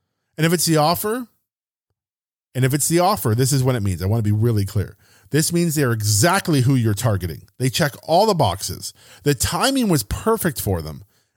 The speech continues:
and they still didn't buy. If, only if, this is really the case, then you may need to consider tweaking your offer by adding more value or shifting the way you present it, or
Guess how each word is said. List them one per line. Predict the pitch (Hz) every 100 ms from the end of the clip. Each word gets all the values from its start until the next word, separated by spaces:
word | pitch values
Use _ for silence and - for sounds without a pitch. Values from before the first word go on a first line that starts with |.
| -
and | 135
they | 139
still | - - 165 180
didn't | 143 131 110
buy. | 101 80 - _ _ _ _ _ _ _ _ _
If, | 208 247 107 - - -
only | 180 247 254 226 -
if, | 220 185 - - - _ -
this | 123
is | 143 117
really | 131 160
the | 147
case, | 120 131 151 - - _ _ _ _ _ _ -
then | 117
you | 131
may | 123 120 123
need | 135
to | 123
consider | 120 104 117
tweaking | 104 - 123 120 113 107
your | 107
offer | 101 107 104
by | 87 85
adding | - 87 98
more | 110 123
value | 101 98 101 101 101 98 98 _ _ -
or | 95 98 95 92 -
shifting | - - 120 110 127 131
the | 123
way | 123
you | 123
present | 117 123 110 101 101
it, | 104 98 _ _ -
or | 262 226 175 269